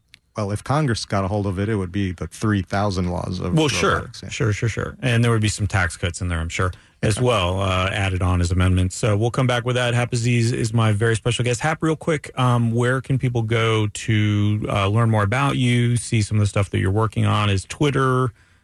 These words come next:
Speaker 2: Instagram, Facebook, which is the best way to, uh, to look at your
Speaker 1: Sure, they
Speaker 2: stuff?
Speaker 1: can, uh, a-, at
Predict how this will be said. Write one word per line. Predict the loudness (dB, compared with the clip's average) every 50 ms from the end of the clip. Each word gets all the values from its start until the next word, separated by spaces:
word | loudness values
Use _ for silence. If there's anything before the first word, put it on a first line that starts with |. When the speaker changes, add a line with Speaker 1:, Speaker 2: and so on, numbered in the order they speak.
| _ _
Speaker 2:
Instagram, | -2 -2 -2 0 -2 -2 -2 0 0 0 0 -2 -2
Facebook, | -2 -2 -2 -4 -4 -2 0 0 0 0 -2
which | -2 -2 -2 -2 -2 -4
is | -2 -2
the | -2 -2
best | 0 0 0 -2 -2 0
way | -2 0 0 0 -2
to, | -4 -6 -6 -4 -2 0 0
uh, | 0 0 -2 -2
to | -4 -4 -2 0
look | 0 -2 -2 -2
at | -2 -4 -2 -2
your | 0 0 2
Speaker 1:
Sure, | 2
they | 2 0
Speaker 2:
stuff? | 0
Speaker 1:
can, | 0 0 0 0 0 0
uh, | 0 0 0 -2 -2 -6 -8
a-, | -8 -8 -8 -8 _ _ -4
at | -4 -2 -2 -4 -8 -14